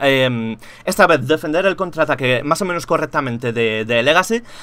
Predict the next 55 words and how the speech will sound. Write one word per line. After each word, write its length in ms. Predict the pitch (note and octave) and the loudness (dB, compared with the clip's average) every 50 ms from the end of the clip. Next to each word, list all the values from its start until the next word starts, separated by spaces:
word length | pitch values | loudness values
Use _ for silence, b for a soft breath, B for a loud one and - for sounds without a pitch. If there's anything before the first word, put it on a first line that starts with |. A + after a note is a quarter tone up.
| B B B B | B B B B
y 140 | D#3 D#3+ F3+ | 4 4 6
hubo 160 | G3 G#3+ G#3 | 8 8 6
momentos 420 | F3+ D#3 C#3+ D#3 F3 G3 A3+ G#3 | 6 4 2 2 0 -2 -4 -4
en 80 | A#3+ G#3 | -4 -4
los 140 | F3 - - | -4 -2 -2
que 80 | D3+ | -2
Pin 240 | B2 C#3+ F3 F3 D#3 | 0 0 0 0 2
volvió 240 | C#3 C3+ C3+ D#3 D#3+ | 2 2 2 2 4
a 20 | |
la 100 | F3+ F#3 | 4 4
partida 360 | - D#3+ C3+ - F#3 G3 F#3+ | 4 2 -2 0 2 2 2
con 180 | - E3+ C3+ B2+ | 2 0 -2 -2
mucha 220 | B2+ C#3+ D3+ F#3 | -2 -4 -4 -4
más 120 | F3 - - | -4 -6 -6
fuerza 280 | - F3+ D#3+ F#3+ F3+ | -6 -8 -6 -6 -4
que, 300 | - D#3+ C#3 B2 G#2+ G#2 | -2 -2 -2 -2 -2 -4
em, 140 | G2+ F#2 F#2 F2+ F#2 - - - - - - - - _ - _ _ - | -6 -8 -12 -14 -18 -20 -20 -20 -20 -20 -20 -20 -20 _ -20 _ _ -2
de 140 | D3 C#3+ | 0 2
la 80 | C3+ C3 | 2 2
que 100 | C3 C3+ | 2 0
tenía 280 | C3 B2+ D3 E3 F3 D3+ | -4 -2 2 4 4 4
Legacy. 420 | C#3 C3 A#2 G#2 - B2 G#2 - B B B B B B B | 4 4 2 0 -4 -6 -10 -10 B B B B B B B
Parece 240 | - E3+ E3+ G#3 G#3 | 4 4 4 4 -2
que 60 | A3 - | -2 0
falló 260 | G#3+ F#3+ F#3 G3 G3 | 0 0 2 2 0
un 140 | F3+ F3 C#3+ | -2 -2 -2
poco 200 | G3 G3 G3 F#3+ | -2 0 2 4
la 120 | D#3+ C#3+ | 2 2
toma 180 | D#3+ D#3+ D#3 D3+ | 2 4 4 6
de 80 | C#3 | 6
decisiones 520 | C3+ C3 B2+ C#3 B2+ - E3+ E3+ G#3 G3 - | 4 4 2 -2 -4 -4 -4 -2 -2 -2 0
por 180 | E3+ C#3+ B2 | 0 0 2
parte 320 | A#2 D3 C#3+ C3+ B2+ - C#3 | 2 0 0 0 0 -4 0
de 80 | B2 | 2
ambos, 500 | A#2 B2 C#3 F3 F#3 F#3 G#3 A3 - - B B B B B B | 4 4 4 4 2 0 -2 -2 -4 -8 B B B B B B
un 120 | B E3+ D#3 | B -6 -2
poco 200 | F3+ E3 - D3+ | 0 2 4 4
el 60 | C#3+ | 4
multitasking 840 | C#3+ D3+ C#3+ C3 C3+ B2 C#3+ E3 F3 - - - D3 D3 D3 D3 C#3+ | 2 0 0 -2 -2 0 2 2 2 0 -4 -4 -2 0 0 0 2
y 60 | C#3+ | 2
el 100 | C3+ C3 | 0 0
micro 320 | C3+ D3 D3+ D3 - D3 C#3 | 2 0 0 0 2 4 4
al 120 | C3 B2+ | 4 4
ini-, 260 | B2+ C3 C#3 D3+ - - | 2 0 -2 -4 -4 -4
sobre 180 | - - D#3+ C#3 | -2 -2 0 0
todo 140 | C3 F3+ F#3+ | 2 4 2
el 80 | F#3+ | 2
micro 240 | F#3 F#3 F3 F#3 E3+ | 2 -2 -2 2 4
al 120 | D3+ C#3 C#3 | 4 4 4
inicio 240 | D3 D#3 D3 D#3+ | 0 -4 -4 -4
por 160 | C3+ C#3 B2+ A#2 | -6 -4 -2 2
parte 220 | C#3 C#3 B2+ C3+ | 2 2 2 0
de 100 | A#2 A#2 | -4 -2
Legacy, 400 | A#2 C3+ D#3 F3 E3 - G3 G3+ | -2 0 -2 -2 -2 -2 0 2
eh, 320 | F3 C#3 A#2+ A2+ A2 G#2 | 2 2 2 0 -2 -6